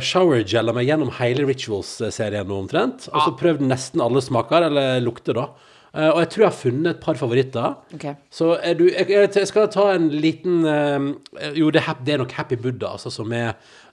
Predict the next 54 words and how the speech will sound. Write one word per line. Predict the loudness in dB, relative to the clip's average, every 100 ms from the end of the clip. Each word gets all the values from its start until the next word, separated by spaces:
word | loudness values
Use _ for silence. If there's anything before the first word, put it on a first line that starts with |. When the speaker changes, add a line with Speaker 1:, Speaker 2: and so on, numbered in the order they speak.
| -2
Speaker 1:
den | 0 0
lukter | -4 -6 -4
litt, | -2 -4 -8 _
eh, | -4 0
sitrus, | 0 0 -2 -6 -8
og |
det | -12 -10
synes | -8 -8
jeg |
er | -6
deilig. | -4 -4 -4
Speaker 2:
Mm. | -6 -8 -12 -18
Speaker 1:
Og | -2
så | 0
liker | 2 2
jeg | 2
den |
som | 0 -2
heter | -4
Jing, | 2 2 4 0 -4 _ _ _ -14
og | -10
så | -4 -4
er |
det | -2
en | -4 -4
til | -4 -2
også | -2 -4 -8
som | -6
er, | -6 -6 -4 -4 -4 -4 -6 _ _ _ _ -16 -16 -8
eh, | -8 -6 -8 -8 -8 -10 -10
er | -12
fin. | -12 -10 -10 -12 _ 0
Speaker 2:
Men | 0
Speaker 1:
Er | 2
det |
Speaker 2:
du | 2
har | 2 2
Speaker 1:
Karma | -2 -6
da, | -8
tror | -12 -14
jeg? |
Nei, | -14 -14 -16
ja. | -8
Speaker 2:
Men | -4 -4 -6
det | -4
er | -4
lenge | 0 -2 -2
siden | -4 -2
du | -2
har |
brukt | -2 0
badebombe | 0 0 -4 -6 -6
nå. | -6 -8 -2
Speaker 1:
Ja, | 4 4